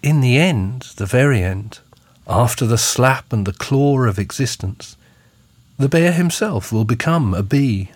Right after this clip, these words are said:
a honeybee, in the general mixing. Oliver's words are an affirmation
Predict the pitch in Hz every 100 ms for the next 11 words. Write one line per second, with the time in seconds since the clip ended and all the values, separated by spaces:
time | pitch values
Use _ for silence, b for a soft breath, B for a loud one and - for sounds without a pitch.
0 | 123 113 135 131 95 90 87 b b b
1 | b b b - 98 95 98 107 104 110
2 | 104 98 - 101 101 _ _ _ _ _
3 | _ _ _ _ _ _ _ _ _ _
4 | _ _ _ _ 165 202 196 185 123 110
5 | 104 98 113 120 113 120 120 - 117 107
6 | 92 - 110 113